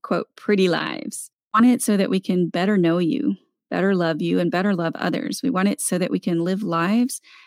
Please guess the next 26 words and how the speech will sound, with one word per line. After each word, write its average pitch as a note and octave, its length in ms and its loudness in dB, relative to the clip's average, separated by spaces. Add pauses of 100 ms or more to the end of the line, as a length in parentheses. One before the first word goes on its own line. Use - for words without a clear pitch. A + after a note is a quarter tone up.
(140)
that - 180 -2
will F3+ 560 0 (100)
honor F#3 280 2
you. - 240 -4 (500)
So F3+ 220 -4
teach A#3+ 240 2
us A#3+ 140 2
that F3+ 200 -4
kind - 240 0
of G3 140 -2
wisdom. - 300 -8 (580)
Give F#3 160 -2
us G#3+ 100 2
the A3 100 -4
kind G#3 220 0
of E3+ 60 0
wisdom E3+ 320 0
that - 180 -2
transforms F#3+ 720 -2
our F3 140 -2
hearts - 560 -6 (400)
into G3 400 0
the E3+ 80 -2
likeness - 460 -2
of - 100 -14
Christ. - 460 -16